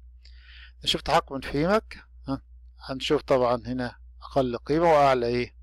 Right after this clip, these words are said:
وأعلى قيمة. أهو، أقل قيمة خمسة وعشرين وأعلى قيمة كام؟ خمسين. خط الأعداد يبقى ممكن نبدأ بكام؟ هنبدأ بالخمسة وعشرين هنا.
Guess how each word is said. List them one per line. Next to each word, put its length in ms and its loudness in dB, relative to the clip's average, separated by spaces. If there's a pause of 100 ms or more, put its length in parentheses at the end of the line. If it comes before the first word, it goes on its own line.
(100)
وأعلى 460 -4 (300)
قيمة. 340 0 (600)
أهو، 200 -10 (200)
أقل 300 -2
قيمة 260 -4
خمسة 320 -4
وعشرين 360 -2
وأعلى 260 2
قيمة 260 -12
كام؟ 360 -8
خمسين. 600 -6 (380)
خط 300 0
الأعداد 400 2
يبقى 180 0
ممكن 260 -2
نبدأ 260 2
بكام؟ 440 2 (240)
هنبدأ 440 -4
بالخمسة 680 -6
وعشرين 360 -8 (240)
هنا. 360 -12